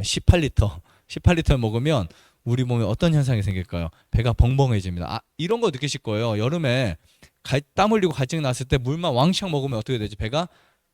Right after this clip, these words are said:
이만해면 통통통하면 배에 물소리가 나죠. 진짜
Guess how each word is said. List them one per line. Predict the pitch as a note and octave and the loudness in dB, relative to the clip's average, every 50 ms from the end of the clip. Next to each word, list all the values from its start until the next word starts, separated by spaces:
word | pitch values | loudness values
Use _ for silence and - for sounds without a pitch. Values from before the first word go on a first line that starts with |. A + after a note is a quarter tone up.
| _ _ _ _ _ _ _ _ _ | _ _ _ _ _ _ _ _ _
이만해면 | - C3+ C#3 E3 F3+ F3 E3 D#3+ D3+ C#3+ D3 D3 - | -2 0 4 4 4 4 4 4 2 2 0 -2 -2
통통통하면 | - G3+ G3 F#3+ F3+ F#3 F3 - F3+ E3 D3 C#3+ C3 A#2+ A2+ | -2 -2 -2 -2 -2 -2 -2 0 0 0 0 0 -2 2 6
배에 | - - A2 A2 | 6 6 6 6
물소리가 | G#2 A2+ A#2+ A#2 C#3+ A#2+ A2 G2 | -6 -8 -8 -6 -6 -6 -4 -6
나죠. | F2 E2+ D#2+ E2+ E2 D#2+ _ _ _ _ _ _ _ - | -6 -8 -10 -12 -14 -14 _ _ _ _ _ _ _ -14
진짜 | - B2 A#2+ C3+ G#2+ | -10 -8 -6 -6 -6